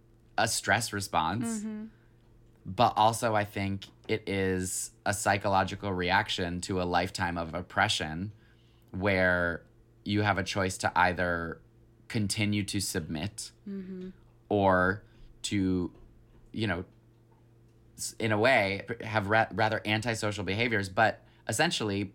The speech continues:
Speaker 1: break free from the expectations of the world and the, the,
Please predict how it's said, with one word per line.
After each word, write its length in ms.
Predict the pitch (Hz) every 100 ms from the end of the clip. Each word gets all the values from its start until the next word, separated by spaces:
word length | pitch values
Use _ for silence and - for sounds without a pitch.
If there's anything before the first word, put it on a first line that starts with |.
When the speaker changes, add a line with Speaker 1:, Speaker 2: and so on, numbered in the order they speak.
| -
Speaker 1:
break 340 | 104 107 120
free 580 | - - 104 90 90 120 - - _ _ _
from 600 | - 104 98 92 95 95 - _ _ _ _ _ _ _ _ _ _ _ _ _ -
the 180 | 90 104
expectations 640 | 104 - 98 101 92 101
of 120 | 95 90
the 80 |
world 260 | 90 92 107
and 160 | - 98
the, 120 | 95 -
the, 280 | 113 101